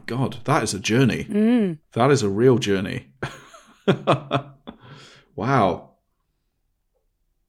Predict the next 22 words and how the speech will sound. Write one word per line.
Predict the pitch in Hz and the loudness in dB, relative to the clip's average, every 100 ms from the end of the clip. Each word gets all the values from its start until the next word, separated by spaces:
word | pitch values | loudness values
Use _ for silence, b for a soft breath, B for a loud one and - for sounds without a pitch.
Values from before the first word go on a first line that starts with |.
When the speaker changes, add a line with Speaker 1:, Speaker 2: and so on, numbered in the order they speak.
| _ _ - | _ _ -2
Speaker 1:
There's, | 127 131 | -2 4
like, | 143 131 | 4 4
the | 131 | -2
first | - - 151 160 - | -6 2 2 2 0
taste | 135 110 104 - - b b b b b b b b _ | 2 2 0 -10 -18 b b b b b b b b _
is | 107 | -4
your | 107 | -4
classic | - 104 - 104 - _ _ _ _ _ _ - | -2 -4 -2 -4 -4 _ _ _ _ _ _ -20
first | - 175 151 - - | -4 4 4 4 0
impression, | 110 127 113 98 | 2 2 0 -2
almost, | 107 98 - | 0 0 0
oh, | 101 | -2
could | - 120 | 0 0
be | 98 | 0
a | |
Guinness. | 90 95 - - - | 0 -2 -2 -12 -6
And | 110 | 2
then | 113 | 6
this | 113 113 | 6 4
incredible, | - 110 127 110 104 | 0 -2 2 2 2
like, | 92 92 | -2 -2
richness | 92 98 - - 92 - | 0 0 -2 -6 -6 -8